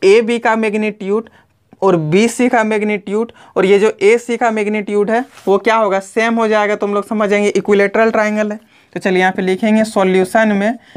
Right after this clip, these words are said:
given that, जो चीज़ दिया हुआ है ना एक बार आप उसको लिख लीजिए,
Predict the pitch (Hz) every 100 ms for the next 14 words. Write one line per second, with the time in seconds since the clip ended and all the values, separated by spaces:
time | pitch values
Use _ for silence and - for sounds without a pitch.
0 | - - 170 180 196 208 190 175 165 147
1 | 190 233 240 220 208 208 196 208 240 320
2 | 302 254 220 214 - 196 185 180 156 143
3 | 160